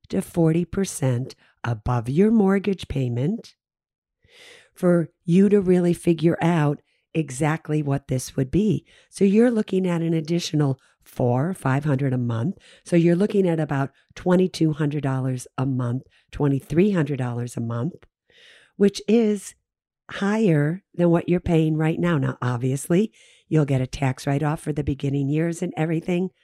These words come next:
but not right now, girlfriend. The house is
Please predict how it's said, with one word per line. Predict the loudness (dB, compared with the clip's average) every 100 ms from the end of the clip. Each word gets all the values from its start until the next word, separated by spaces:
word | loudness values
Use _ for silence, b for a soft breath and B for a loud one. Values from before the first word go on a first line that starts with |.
| _ _ _ _ _ _ _ _ _
but | -2 4
not | 2 2
right | 0 2
now, | 2 0 0
girlfriend. | -2 -2 0 0 0 -2 _ _ _ _ -4
The | 0
house | 2 2 2
is | -4